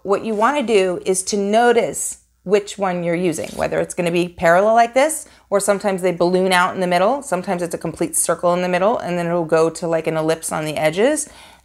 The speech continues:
That makes a difference when it comes to the airflow, because that's, now your air is gonna be going in a thin stream across, which is what mine does, or it's going to be ballooning out in the middle, will make your paint move differently.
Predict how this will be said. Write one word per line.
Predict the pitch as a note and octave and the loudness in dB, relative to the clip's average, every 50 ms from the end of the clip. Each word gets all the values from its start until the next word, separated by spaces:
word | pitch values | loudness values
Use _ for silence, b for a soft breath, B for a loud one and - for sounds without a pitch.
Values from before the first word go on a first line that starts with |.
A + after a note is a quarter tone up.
| B - | B 4
That | G3 G#3+ A#3+ - B3 | 6 6 6 2 0
makes | C4+ D4 C#4+ - | -2 -2 -2 -4
a | F4+ | -4
difference | D4+ D4+ - B3+ B3 A#3+ A#3+ | -4 -4 -4 -4 -6 -6 -4
when | B3+ A#3+ | -6 -8
it | A#3+ A#3+ | -8 -8
comes | - G3 F#3 F#3+ F#3+ - | -8 -6 -6 -6 -6 -6
to | - A3+ | -6 -6
the | G#3+ A#3+ A#3+ - | -4 -4 -2 0
airflow, | - C#4 C#4+ C#4 - - - - - - | 2 2 0 0 -4 -6 -6 -6 -6 -6
because | G#3 F#3 F3+ - F3+ E3+ - | -6 -6 -4 -4 -6 -6 -4
that's, | - G#3 F#3+ G3 A3+ A3 - - - - - B B B B B B | 0 2 2 2 2 0 -4 -10 -14 -14 -16 B B B B B B
now | - G3+ G3 G3+ | 0 2 4 4
your | G#3+ A3+ - | 4 4 4
air | - A#3 A#3 B3 | 4 6 6 6
is | A#3+ A#3+ | 4 4
gonna | - G#3+ G3 F3+ | 2 0 2 2
be | F#3+ F#3+ | 2 2
going | F3+ G3 F#3+ F3+ F3 F3+ - | 4 4 4 4 0 -2 -2
in | - F#3+ F3+ | -4 -2 -2
a | F3 E3+ | -2 -4
thin | - - - F#3+ G3 G3+ | -2 2 2 4 4 4
stream | G3 - - - C4+ D#4 C#4+ A3 F#3+ F3+ F#3 - - | 2 0 0 0 0 0 2 2 2 0 0 0 -2
across, | - - - - G#3 - G3 D#3+ F#3 F#3 - - | -4 -4 0 0 2 4 4 4 2 0 -4 -6
which | F#3+ E3+ - | -6 -6 -6
is | F3 E3 | -8 -4
what | F3+ F#3 - - | -4 -4 -2 0
mine | C4 C#4+ C#4 G#3+ | 0 2 4 4
does, | F3 D3+ D3+ F3 G#3 G#3 - B B B B B B | 4 4 4 2 0 -2 -4 B B B B B B
or | - G3 G3+ G#3+ A3 | 4 6 6 6 6
it's | - G#3 G#3 - | 4 2 0 2
going | - F#3 F#3+ F#3+ F#3+ | 2 2 2 2 0
to | F#3 | 0
be | F3+ F#3 | 0 -2
ballooning | F3 E3+ F3 F3 F#3 G3 G3+ G3+ G#3 G#3 G#3 - | -2 0 -2 0 0 2 2 2 0 0 -2 0
out | - A3 A3+ A#3 - - | 2 4 4 4 4 0
in | G#3 G#3 G#3 | -2 -2 0
the | G#3+ | 0
middle, | A#3 C4 C#4+ A#3+ F#3 E3 E3+ F3 b b b b b - | 0 2 2 4 4 4 2 0 b b b b b 0
will | G3 A3 A3 | 2 2 2
make | A3+ A3+ A3+ A3+ A#3 A#3 - _ - | 4 2 0 0 -2 -2 -8 _ -6
your | G#3 A#3+ B3 | -4 -4 -4
paint | B3 - - E4+ E4 - - - | -2 -2 -2 -2 -2 -2 -2 0
move | G#3 G3+ G3+ G3 - | 2 2 2 2 0
differently. | - C#4+ - - - - - F#2+ | -2 -2 0 0 -4 -4 -6 -16